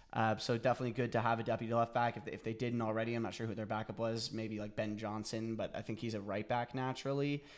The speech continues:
Um, oh, obviously they have Cresswell as well. Um,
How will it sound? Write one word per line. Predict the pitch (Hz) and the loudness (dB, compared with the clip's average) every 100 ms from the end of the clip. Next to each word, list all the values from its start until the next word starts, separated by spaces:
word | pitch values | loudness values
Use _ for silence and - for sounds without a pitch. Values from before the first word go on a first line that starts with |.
| - | -2
Um, | 120 117 120 | 2 4 8
oh, | 156 | 10
obviously | 143 143 151 | 10 8 4
they | 135 | 2
have | 117 | 4
Cresswell | 123 113 - 117 | 2 2 2 2
as | 110 117 | 0 0
well. | 117 107 107 - - - | 2 2 -2 -10 -16 -2
Um, | 117 110 110 | 0 2 -2